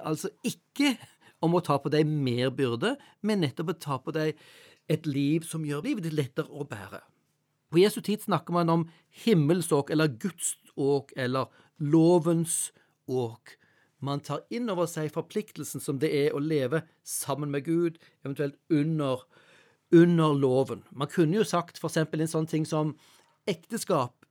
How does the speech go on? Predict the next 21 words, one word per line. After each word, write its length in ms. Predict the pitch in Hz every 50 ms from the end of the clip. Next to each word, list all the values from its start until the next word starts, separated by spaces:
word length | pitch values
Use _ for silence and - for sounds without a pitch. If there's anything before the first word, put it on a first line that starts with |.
| _ _
er 160 | - 175 160 160
et 100 | - - -
åk, 560 | - 190 196 180 156 - - - - - - _ _ _ _ _ _ _ _ -
ikke 240 | 185 165 165 - 165
fordi 220 | 151 175 156 160
det 60 | 139 151
er 60 | -
en 20 | -
tung 220 | - - 151 147
byrde, 240 | 127 143 131 127 160
men 160 | 240 247 240
fordi 220 | 214 - 180 165 170
man 120 | 175 180 175
tar 140 | - 185 175 -
på 300 | - - 175 170 175 180
seg 160 | 170 - 160
en 80 | 143 139
forpliktelse 720 | - 143 131 - 156 147 - _ - 143 127 - 147 131 120 - _ _ _ - 135
om 60 | 135
å 40 | 139
ivareta 720 | 139 127 131 147 135 127 117 139 - - 143 135 135 123